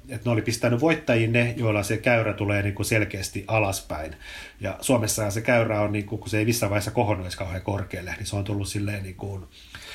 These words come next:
se kulmakerroin on aika pieni, eli se tulee silleen hitaasti alaspäin, ja se ei, niin kuin, kun silmällä katsoo, niin, niin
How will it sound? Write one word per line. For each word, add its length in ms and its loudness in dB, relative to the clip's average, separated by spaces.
se 100 -6
kulmakerroin 720 4
on 120 0
aika 420 -2
pieni, 380 2
eli 200 -4
se 80 -4
tulee 280 0
silleen 240 0
hitaasti 560 -2
alaspäin, 680 -2
ja 120 -4
se 180 2
ei, 120 2
niin 120 0
kuin, 120 -4
kun 240 -2
silmällä 380 4
katsoo, 420 -2
niin, 180 0
niin 180 -4